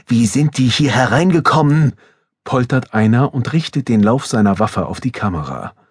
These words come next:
Die Bilder auf der Videowall lösen sich auf in verwischte Muster von Wänden, Fahrzeugen, Personen,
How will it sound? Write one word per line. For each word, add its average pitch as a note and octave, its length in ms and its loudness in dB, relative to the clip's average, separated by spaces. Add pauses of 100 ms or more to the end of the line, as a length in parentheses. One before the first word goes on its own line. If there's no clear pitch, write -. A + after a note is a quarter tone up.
(720)
Die C#3 100 0
Bilder D#3 400 2
auf E3 80 -2
der B2 180 -2
Videowall G2+ 720 0
lösen A#2+ 540 2
sich - 300 -4
auf A#2 360 -2
in B2 120 -2
verwischte A2+ 560 -2
Muster A2+ 420 0
von F#2+ 320 0
Wänden, B2+ 560 2 (240)
Fahrzeugen, C3 920 0
Personen, C3+ 720 2